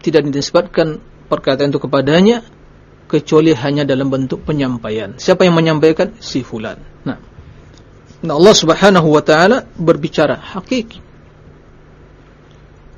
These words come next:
Bagaimana bicaranya? Ya, ini yang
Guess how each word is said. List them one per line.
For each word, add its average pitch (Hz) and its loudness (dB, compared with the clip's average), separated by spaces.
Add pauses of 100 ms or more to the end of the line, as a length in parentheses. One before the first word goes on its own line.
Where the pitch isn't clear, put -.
(1000)
Bagaimana 254 8
bicaranya? 202 6 (720)
Ya, 117 -2
ini 151 0
yang 143 -2